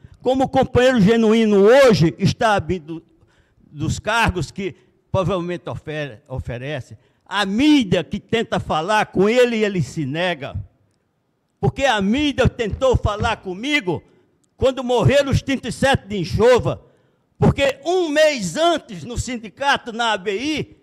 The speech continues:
eu já tinha alertado ao jornalista que poderia ter novo acidente a qualquer momento.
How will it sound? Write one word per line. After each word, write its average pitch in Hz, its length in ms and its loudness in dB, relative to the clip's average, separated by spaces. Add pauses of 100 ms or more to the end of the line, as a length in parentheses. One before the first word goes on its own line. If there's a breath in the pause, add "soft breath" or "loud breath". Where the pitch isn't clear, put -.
(140)
eu 214 120 -2
já 226 160 2
tinha 277 280 -2
alertado 254 580 2
ao 240 100 2
jornalista 226 880 2 (280 soft breath)
que 180 100 -10
poderia 175 500 -6
ter 170 440 -10
novo 170 420 0
acidente 139 580 -8
a 135 60 -14
qualquer 123 380 -18
momento. 120 680 -12